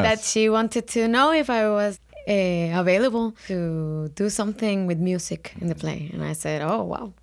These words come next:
Speaker 1: that's
Speaker 2: Wow.
Speaker 1: amazing. I would love to do that. Yes." Um, I said yes immediately.
Speaker 2: What a beautiful way for you to, like, begin this partnership and this journey.
Speaker 1: No, it's amazing.
Speaker 2: Yeah.
Speaker 1: It's amazing. It's, it has been great.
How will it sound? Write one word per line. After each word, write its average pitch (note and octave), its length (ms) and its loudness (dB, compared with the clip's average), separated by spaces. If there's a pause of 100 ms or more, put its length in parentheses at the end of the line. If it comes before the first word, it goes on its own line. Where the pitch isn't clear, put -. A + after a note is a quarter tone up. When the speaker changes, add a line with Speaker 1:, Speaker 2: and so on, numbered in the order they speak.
(280)
Speaker 1:
that's - 320 -6
Speaker 2:
Wow. E3+ 100 -2
Speaker 1:
amazing. E3+ 460 -2
I F3+ 80 0
would F3+ 140 0
love F3+ 200 0
to G3+ 100 -2
do F3+ 180 0
that. B3 320 0 (240)
Yes." G3+ 460 0 (640)
Um, F3 500 0
I G3+ 60 0
said G#3+ 260 0
yes F3 260 2
immediately. F3+ 680 0
Speaker 2:
What A2 200 6
a A2 100 8
beautiful F#2 680 6
way F#2 400 6
for - 180 -2
you E2+ 260 4
to, F2+ 180 6
like, D#2+ 180 0
begin G2 400 8
this F#2+ 160 6
partnership F#2 600 2
and E2+ 140 6
this E2 160 4
journey. E2 600 4
Speaker 1:
No, F#3 180 2
it's F3 140 0
amazing. F#3+ 500 0
Speaker 2:
Yeah. F2+ 400 6
Speaker 1:
It's - 140 0
amazing. F#3+ 600 -2
It's, E3+ 140 -4
it - 60 -8
has F#3 280 -2
been F#3+ 200 0
great. F3 400 -2